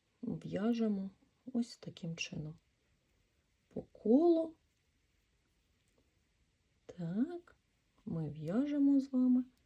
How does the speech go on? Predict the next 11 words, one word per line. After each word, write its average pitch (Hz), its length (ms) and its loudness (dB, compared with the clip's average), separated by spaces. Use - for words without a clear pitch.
виворотні 226 920 -4
петлі. - 420 -12
Все, - 440 6
в'яжемо 254 560 12
три 220 320 10
ряди 147 480 2
і 165 80 0
потім 262 500 8
зустрічаємось. 131 1040 -2
Ще - 300 -6
додам, 208 540 0